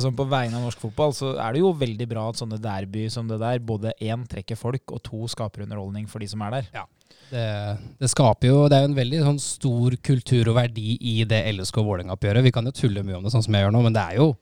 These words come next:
Speaker 2: noe av det kuleste av norsk fotball.
Speaker 1: Ja, eh, det er jo bare synd at det som regel er, eh, to stykker som skal midt på tabellen da.
Speaker 2: Ja, men ikke i år.
Speaker 1: <laughs> Hilsen en som ikke holder med noen av lagene.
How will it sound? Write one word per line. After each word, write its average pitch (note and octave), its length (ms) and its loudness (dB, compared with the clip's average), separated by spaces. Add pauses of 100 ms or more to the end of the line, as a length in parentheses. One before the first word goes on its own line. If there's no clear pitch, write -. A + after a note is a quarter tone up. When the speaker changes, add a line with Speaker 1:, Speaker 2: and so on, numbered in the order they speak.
(260)
Speaker 2:
noe C#3 120 6
av G#2 80 0
det - 80 0
kuleste G#2 500 0
av F#2+ 220 -8
norsk G2+ 240 -6
fotball. C#3 160 -2 (880)
Speaker 1:
Ja, D#3+ 220 4 (100)
eh, D3 240 2
det C3 80 0
er C3 80 2
jo C#3 100 0
bare A#2+ 140 0
synd G#2+ 180 -4
at G#2 140 -8
det - 80 -6
som A#2 100 -4
regel G#2+ 300 -6
er, G#2 400 -6
eh, G#2+ 460 -6 (260)
to A#2 120 -6
stykker G2+ 300 -8
som G#2+ 140 -8
skal G#2 180 -10
midt G2+ 160 -8
på G#2+ 100 -8
tabellen G#2 440 -4
da. D3+ 80 -4 (100)
Speaker 2:
Ja, E3+ 140 -4 (400)
men C#3 160 2
ikke - 260 2
i A#3+ 60 10
år. B3+ 260 8
Speaker 1:
<laughs> - 100 -4
Hilsen C#3 440 2
en C#3 320 2
som C#3+ 160 2
ikke C#3 160 2
holder D3 240 6
med E3+ 80 4
noen E3+ 180 4
av D#3+ 140 4
lagene. C#3+ 160 2